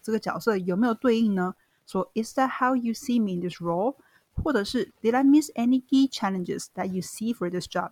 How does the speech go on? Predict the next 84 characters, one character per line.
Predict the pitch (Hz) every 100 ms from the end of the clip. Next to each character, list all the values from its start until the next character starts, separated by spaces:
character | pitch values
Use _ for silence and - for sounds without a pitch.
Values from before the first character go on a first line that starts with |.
| -
意 | 269
思 | - 214
是 | 214
说， | 196 202 - -
不 | 330
晓 | 247
得 | 202
我 | 202
们 | 190
漏 | 220 277 208
掉 | 226 175
任 | 233 214
何 | 175
这 | 170
个 | 190
职 | 180 - 165
位 | 196 180 - _ -
所 | - 170
需 | 190
要 | 208
面 | 208 190
对 | 185
的 | 170
关 | - 175
键 | 175 170
挑 | 160 -
战。 | - - 202 _ _
你 | 185
看， | 233 214 -
这 | 254
样 | 214
提 | - 233
出 | 285
这 |
个 | 294
问 | 269
题 | 247
的 | 190
时 | 190
候， | 190
是 | -
不 | 208
是 |
让 | 208 202
面 | 196
试 | 196
官 | 185
觉 | 175
得 | 160
说 | 202 - - -
，“哦， | - 285 262
OK， | 233 233 185 175 _
好， | - 170 175
那 | 220
我 | 165
这 | 170
边 | 190
可 | 165
以 | 190
再 | 202
补 | - 175
充 | 208 214
说 | 247
明 | 190
些 | 185
什 | 190 -
么， | - -
然 | -
后 | 185 196 190
让 | 240 185
你 | 175 -
跟 | 190 190
我 | 185 - -
更 | 208
在 | 185 185
同 | - - 170 175
一 |
个， | 175 170 - -
even | 220 220
more | 202 202
on | 185 180
the |
same | 170 208 180
page。” | - - - -